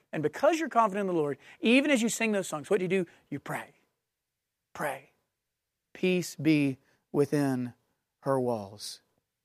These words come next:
Security within your towers.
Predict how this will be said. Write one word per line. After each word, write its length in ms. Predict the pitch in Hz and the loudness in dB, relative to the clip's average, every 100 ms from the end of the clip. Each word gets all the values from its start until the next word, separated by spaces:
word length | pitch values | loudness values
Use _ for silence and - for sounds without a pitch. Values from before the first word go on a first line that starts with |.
| _ | _
Security 760 | - - - 196 180 147 131 117 _ _ - | -8 -8 0 2 4 2 -2 -8 _ _ 0
within 400 | 147 - 156 143 | 0 0 -4 -4
your 140 | 131 | -6
towers. 680 | - 135 123 113 117 117 | -6 -4 -4 -4 -10 -14